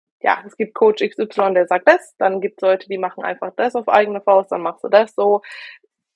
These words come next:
Grundding, je höher die Klasse, klar, je höher das Risiko, ja, weil halt andere Mittel, so wie du es gesagt hast, halt reinfliegen,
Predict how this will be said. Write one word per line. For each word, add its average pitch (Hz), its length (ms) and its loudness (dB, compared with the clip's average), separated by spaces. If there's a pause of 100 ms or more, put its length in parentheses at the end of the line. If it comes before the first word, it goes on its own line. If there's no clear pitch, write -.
(640)
Grundding, 226 720 2
je 202 240 0
höher 214 200 4
die 190 100 -6
Klasse, 202 400 0
klar, 175 320 0
je 190 160 -6
höher 185 200 -4
das 185 160 -8
Risiko, 247 600 0
ja, 190 300 4
weil 180 200 0
halt 175 200 -8
andere 190 640 0 (200)
Mittel, 214 280 0
so 196 160 -4
wie 196 80 -6
du 190 80 -8
es 185 100 -12
gesagt 190 320 -4
hast, 185 220 -8
halt 175 180 -4
reinfliegen, 233 500 -2